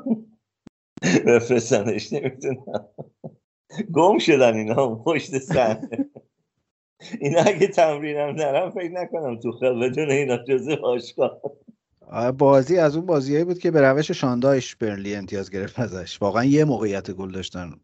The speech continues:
Speaker 2: گل شد و چلسی انواع و اقسام گلا رو نزد، یعنی از سانتر، از کنار، پاس تو عمق، تک به تک، هر چی بگی رو گل نکرد تا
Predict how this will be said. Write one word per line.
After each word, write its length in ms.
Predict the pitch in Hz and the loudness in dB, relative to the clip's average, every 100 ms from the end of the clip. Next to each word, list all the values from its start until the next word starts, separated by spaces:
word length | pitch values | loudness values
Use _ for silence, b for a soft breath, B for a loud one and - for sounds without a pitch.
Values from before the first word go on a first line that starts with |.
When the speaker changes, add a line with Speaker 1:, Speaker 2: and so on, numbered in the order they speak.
| _ | _
Speaker 2:
گل 180 | 101 110 | -6 -6
شد 420 | - 151 147 151 - B B B B B - | 0 2 2 2 -6 B B B B B -4
و 120 | 101 | -2
چلسی 540 | - 107 95 - 143 113 | 2 2 2 2 2 2
انواع 340 | 113 110 123 | 2 4 6
و 140 | 156 127 | 6 4
اقسام 360 | - 139 156 | -2 -4 -2
گلا 240 | 135 117 117 | -2 0 0
رو 80 | |
نزد، 380 | 135 127 98 85 | -2 -4 -6 -10
یعنی 240 | 87 92 92 | -12 -14 -12
از 160 | 101 | -14
سانتر، 380 | - 104 104 117 | -10 -10 -8 -6
از 140 | 95 | -6
کنار، 440 | - 95 90 104 101 | -8 -10 -4 -4 -4
پاس 240 | 101 92 | -8 -8
تو 280 | 95 - 90 | -8 -8 -8
عمق، 420 | 73 104 107 104 - | -4 -2 -2 -4 -8
تک 340 | - 92 - | -4 -4 -4
به 80 | - | -12
تک، 440 | 85 101 107 104 98 | -4 0 2 0 0
هر 240 | 131 135 | 2 4
چی 220 | 143 - 135 | 2 0 0
بگی 260 | 120 110 | 0 0
رو 120 | 123 | -2
گل 260 | 120 117 117 | -2 -2 -4
نکرد 340 | 123 143 127 | -6 -6 -6
تا 280 | - 113 120 | -6 -10 -10